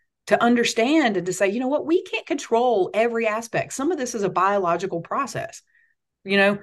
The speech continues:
we can influence some of it that way, just like we could probably influence some with our broken arm, with ice and not moving it around and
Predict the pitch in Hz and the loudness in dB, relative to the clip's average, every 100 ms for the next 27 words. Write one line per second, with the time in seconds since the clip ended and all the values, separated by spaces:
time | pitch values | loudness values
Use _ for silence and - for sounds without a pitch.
0 | _ 247 339 302 196 226 277 277 208 - | _ 2 4 2 0 -2 0 0 -2 -4
1 | 160 151 226 311 330 320 370 392 392 - | -2 0 0 0 0 2 2 2 -2 -8
2 | _ - 196 214 196 220 226 156 214 254 | _ -4 -2 -2 -2 -4 -4 -2 0 0
3 | - 185 185 196 190 156 202 202 196 190 | 0 -2 -2 -2 -2 -4 -2 -2 2 2
4 | 165 160 202 208 208 254 151 147 143 - | 4 4 2 2 -2 0 -2 -2 -6 -10
5 | _ - 139 180 196 139 151 151 139 160 | _ -2 2 2 0 -4 -2 -2 -2 -4
6 | 175 170 151 139 160 180 190 196 170 139 | -2 -2 -2 0 2 2 0 -2 -4 -8